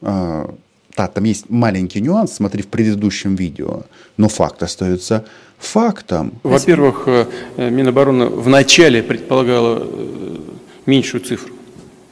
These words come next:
Speaker 2: Н-, не триста тысяч человек. Первое.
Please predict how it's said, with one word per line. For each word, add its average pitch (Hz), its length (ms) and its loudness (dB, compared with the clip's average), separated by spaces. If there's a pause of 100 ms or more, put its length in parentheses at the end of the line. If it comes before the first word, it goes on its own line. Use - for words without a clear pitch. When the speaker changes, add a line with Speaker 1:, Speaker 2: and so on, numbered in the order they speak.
(1120)
Speaker 2:
Н-, 117 100 -8 (160)
не 139 100 -6
триста - 340 -10 (160)
тысяч - 260 -14
человек. - 200 -20 (500)
Первое. 107 340 -4